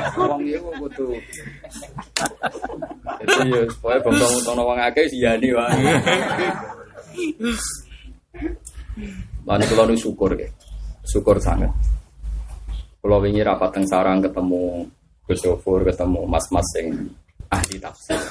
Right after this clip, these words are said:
Ketemu Gus-gus, mas-mas sing ahli tafsir itu kan sekarang kan baru banyak tafsir beredar kagak karangane Habib Salim Asyatiri.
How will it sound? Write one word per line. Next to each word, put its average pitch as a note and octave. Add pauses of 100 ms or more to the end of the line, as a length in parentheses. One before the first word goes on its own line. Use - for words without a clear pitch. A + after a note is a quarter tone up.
(960)
Ketemu F#2+ (100)
Gus-gus, -
mas-mas F#2+
sing -
ahli F#2+
tafsir F2+
itu F#2
kan A#2 (600)
sekarang G#2
kan A#2+
baru G2
banyak F#2+
tafsir G2
beredar F#2
kagak -
karangane F#2
Habib -
Salim F#2
Asyatiri. F2